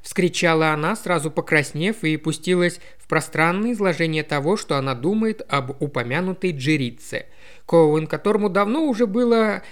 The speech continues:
не вновь выслушивать мнение одних певцов от других, не очень-то прислушивался к этой тираде, а когда Незерков наконец умолкла,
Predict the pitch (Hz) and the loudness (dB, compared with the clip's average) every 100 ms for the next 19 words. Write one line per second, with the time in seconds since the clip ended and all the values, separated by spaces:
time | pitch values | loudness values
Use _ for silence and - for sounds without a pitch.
0 | - 190 220 208 240 269 151 170 180 185 | -4 2 2 4 4 4 4 2 2 0
1 | 175 170 170 165 151 156 165 156 156 160 | -2 -2 -2 -2 -2 -2 0 0 -2 0
2 | 143 135 151 165 - 139 135 151 127 139 | 0 0 -2 -4 -2 -4 -2 -4 -2 -4
3 | 120 123 120 208 240 - - - - 285 | -4 -6 -2 -2 -2 -6 -20 -10 -2 0
4 | 151 180 254 269 285 240 233 196 190 208 | 2 0 -2 -4 -2 -2 -2 -2 -2 -2
5 | 208 208 202 156 143 135 - 127 110 107 | -4 -4 -4 -4 -4 -8 -4 -4 -2 -4
6 | 113 220 - - - 147 160 147 170 165 | -4 -6 -8 -10 -4 0 0 2 2 4
7 | 208 240 220 220 175 185 190 175 170 165 | 2 4 2 0 0 -2 -2 -2 0 2
8 | 165 - 170 214 247 247 233 226 | 0 -2 0 2 0 0 -2 -2